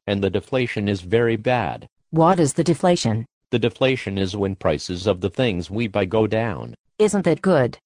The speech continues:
Speaker 2: Doesn't it mean the people can buy more of the stuff?
Speaker 1: Yes, but the Fed said this is bad, especially during the recession.
Speaker 2: So they think that during the recession, when the people have less money to buy the stuff,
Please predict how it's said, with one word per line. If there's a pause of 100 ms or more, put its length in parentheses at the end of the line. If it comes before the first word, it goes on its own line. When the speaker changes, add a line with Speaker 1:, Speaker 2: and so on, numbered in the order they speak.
Speaker 2:
Doesn't
it
mean
the
people
can
buy
more
of
the
stuff? (320)
Speaker 1:
Yes, (140)
but
the
Fed
said
this
is
bad, (120)
especially
during
the
recession. (240)
Speaker 2:
So
they
think
that
during
the
recession, (120)
when
the
people
have
less
money
to
buy
the
stuff,